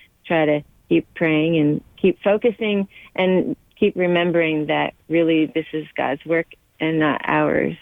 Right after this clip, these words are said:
And this is something that he called us to, and we have to be mindful and make sure that he wants us to go in which direction. Trying to pray a, a lot every day to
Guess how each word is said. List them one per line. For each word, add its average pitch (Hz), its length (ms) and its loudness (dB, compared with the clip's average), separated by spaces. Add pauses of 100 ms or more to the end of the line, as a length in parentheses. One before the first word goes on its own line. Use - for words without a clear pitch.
(280)
And 151 460 0 (240)
this 196 160 0
is 196 60 -4
something 202 260 0
that 175 100 0
he 165 120 -2
called 160 280 0
us 170 80 0 (160)
to, 170 240 0
and 156 120 -6
we 156 100 -2
have 156 160 -4
to - 60 -10
be - 120 -4
mindful 147 580 0 (240)
and 160 300 -2
make 151 220 0
sure 156 160 2
that 147 180 2
he 156 120 0
wants - 260 -2
us 139 60 -6 (100)
to - 80 -4
go - 340 -2
in 151 200 2
which 156 160 0 (180)
direction. 143 640 -2 (480)
Trying 269 240 2
to 220 80 2
pray 170 320 0
a, 151 120 2
a 160 100 -2
lot 151 320 4
every 160 260 2
day 156 320 4 (380)
to 160 80 0